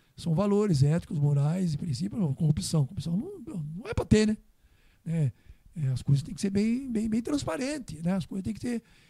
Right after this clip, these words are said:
E a família, é, precisava ser resgatada e, e algumas leis foram feitas. Então, e continuamos. Por exemplo, Ibiúna, não tem nada a ver com São Roque. Chegamos lá, pa-, que é Padre Daniel também, o Padre Daniel,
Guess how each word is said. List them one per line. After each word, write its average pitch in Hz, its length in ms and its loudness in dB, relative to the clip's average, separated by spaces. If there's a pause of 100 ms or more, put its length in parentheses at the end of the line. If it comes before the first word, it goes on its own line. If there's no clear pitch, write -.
(120)
E 190 120 2
a 214 80 4
família, 220 720 4 (440)
é, 196 460 -2
precisava 220 480 2
ser 180 160 4
resgatada 220 680 0
e, 302 180 0 (300)
e - 40 -2
algumas 262 300 4
leis 262 240 2
foram 277 200 2
feitas. 202 500 2
Então, 247 440 2 (400)
e 262 80 -2
continuamos. 302 840 4
Por - 160 -4
exemplo, 196 180 4
Ibiúna, 214 520 4 (360)
não 190 100 -4
tem 240 100 -6
nada 277 140 -6
a 254 40 -10
ver 277 100 -8
com 262 80 -8
São 240 180 0
Roque. 254 400 -2 (560)
Chegamos 208 460 -2
lá, 226 140 -4
pa-, 247 340 -4
que 202 120 -8
é 180 60 -2
Padre 196 240 2
Daniel 202 400 2
também, 202 260 2
o 202 60 2
Padre 185 220 -2
Daniel, 196 220 -2